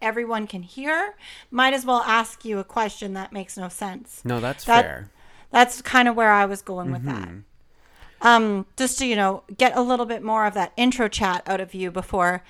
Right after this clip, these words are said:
Speaker 1: I
Speaker 2: Mm-hmm.
Speaker 1: went into my songs that floored you.
Speaker 2: Yeah. Squeeze every, every last drop. It's good to the last drop, just like Maxwell House coffee.
Speaker 1: Right. Yeah,
Speaker 2: Mm-hmm.
Speaker 1: that old thing. Um, so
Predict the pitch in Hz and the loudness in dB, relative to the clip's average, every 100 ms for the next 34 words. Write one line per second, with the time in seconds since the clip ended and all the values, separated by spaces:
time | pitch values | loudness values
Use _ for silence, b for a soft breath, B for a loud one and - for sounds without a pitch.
0 | B 135 110 123 202 196 190 190 - 180 | B -10 -4 -2 0 -2 -4 -8 -10 -10
1 | 175 - 185 175 175 180 170 175 175 175 | -10 -8 -6 -6 -6 -8 -8 -10 -16 -14
2 | 170 - - - 90 101 123 82 - - | -14 -14 -16 -10 -8 -6 -6 -8 -14 -16
3 | - 123 120 113 117 117 131 120 - 120 | -8 -4 -4 -4 -4 -4 -4 -6 -8 -8
4 | - 135 160 135 135 135 - 113 101 60 | -4 -4 -4 -4 -6 -8 -8 -6 -6 -6
5 | - 98 - - - 165 170 120 101 113 | -10 -12 -12 -12 -4 -4 -4 -8 -6 -6
6 | 117 - 104 92 92 - 104 101 95 - | -8 -6 -4 -4 -6 -10 -12 -8 -10 -10
7 | - 92 107 - - 123 120 135 135 - | -14 -12 -12 -12 -8 -8 -8 -10 -12 -20
8 | - b b b b b - 202 196 196 | -20 b b b b b -12 -6 -2 -2
9 | 185 - - - - - - - 202 190 | -2 -8 -14 -12 -14 -18 -20 -14 -10 -4
10 | 175 165 165 185 190 180 175 180 175 175 | -2 -2 -2 -2 -2 -4 -10 -12 -12 -14
11 | 180 _ - B B B B B - 233 | -16 _ -20 B B B B B 2 8
12 | 247 247 247 226 - _ _ _ _ _ | 8 8 2 -6 -12 _ _ _ _ _
13 | - _ _ _ _ - - - 262 254 | -20 _ _ _ _ -20 -18 0 6 8
14 | 247 247 | 8 4